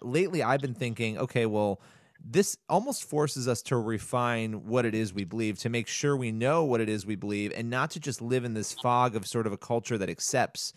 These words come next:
our beliefs. And so we kinda just glide through life, and,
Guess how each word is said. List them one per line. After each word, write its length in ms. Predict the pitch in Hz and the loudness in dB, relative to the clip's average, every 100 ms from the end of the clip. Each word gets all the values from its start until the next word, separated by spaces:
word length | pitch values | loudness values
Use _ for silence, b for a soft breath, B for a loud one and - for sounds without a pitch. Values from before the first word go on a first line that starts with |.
| b b - | b b 0
our 160 | 110 | 2
beliefs. 500 | 101 107 101 101 - | 2 0 0 0 -4
And 100 | 104 | -4
so 160 | - 113 | 0 2
we 120 | 107 | 2
kinda 220 | 98 120 101 | 0 0 0
just 180 | 95 | -6
glide 440 | - 117 120 117 107 | -4 2 4 4 0
through 160 | 120 | -4
life, 420 | 110 107 107 107 101 | -2 0 0 -2 -4
and, 180 | 95 | -4